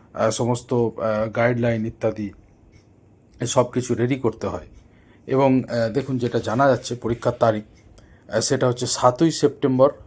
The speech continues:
রবিবার নবম দশম শ্রেণীর পরীক্ষা হতে চলেছে এবং চোদ্দোই সেপ্টেম্বর দু হাজার পঁচিশ রবিবার একাদশ দ্বাদশ শ্রেণীর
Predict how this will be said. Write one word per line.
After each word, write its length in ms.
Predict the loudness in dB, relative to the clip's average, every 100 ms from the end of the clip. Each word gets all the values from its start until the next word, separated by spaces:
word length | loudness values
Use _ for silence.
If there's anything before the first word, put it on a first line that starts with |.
| -8
রবিবার 500 | -2 0 4 4 4
নবম 400 | 2 2 0 0
দশম 280 | 0 0 -4
শ্রেণীর 300 | -4 -4 -2
পরীক্ষা 360 | -4 -4 -2
হতে 220 | -4 -4 -6
চলেছে 420 | -4 -6 -6 -10 -14 _ _ -20 -10
এবং 220 | -4 -4
চোদ্দোই 440 | 0 2 4 4 4
সেপ্টেম্বর 560 | 2 -6 -2 0 0
দু 100 | 2
হাজার 220 | 2 2 -2 -6
পঁচিশ 340 | -6 -6 -4
রবিবার 400 | -2 0 0 -2 -2
একাদশ 440 | -2 2 2 2
দ্বাদশ 280 | 2 0 -2
শ্রেণীর 220 | -4 -6